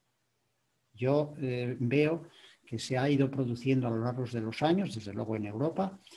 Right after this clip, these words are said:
pues por la impopularidad de ser, eh, político, eh, por la mala prensa que tienen los políticos, a veces bien ganada,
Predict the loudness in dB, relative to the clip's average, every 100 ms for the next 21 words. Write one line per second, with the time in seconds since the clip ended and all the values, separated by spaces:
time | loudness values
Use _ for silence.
0 | -20 -20 _ _ -4 -4 -4 0 4 4
1 | 4 0 0 0 2 4 4 2 0 0
2 | 0 0 -2 0 2 2 0 0 -2 -2
3 | -12 _ _ _ -6 -4 -2 -2 -2 0
4 | 2 2 4 4 4 2 -2 0 4 4
5 | 2 -4 -2 -2 -4 -2 0 0 0 -2
6 | -2 -4 -4 -8 -4 0 2 4 4 0